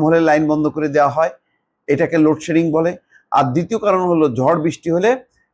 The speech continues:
আহ, কোনো কারণে ফিউজ চলে যায়, ট্রান্সফরমার নষ্ট হয়, বিদ্যুৎ সরবরাহ ব্যাহত হয়, এটাকে বলা হয় বিদ্যুৎ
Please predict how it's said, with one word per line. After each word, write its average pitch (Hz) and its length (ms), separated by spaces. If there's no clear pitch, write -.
আহ, 139 160
কোনো 175 280
কারণে 165 320
ফিউজ 185 340
চলে 170 220
যায়, 202 200
ট্রান্সফরমার 170 600
নষ্ট 156 340
হয়, 190 280
বিদ্যুৎ 156 360
সরবরাহ 147 420
ব্যাহত 127 240
হয়, - 180
এটাকে 180 460
বলা 160 200
হয় 185 120
বিদ্যুৎ 151 380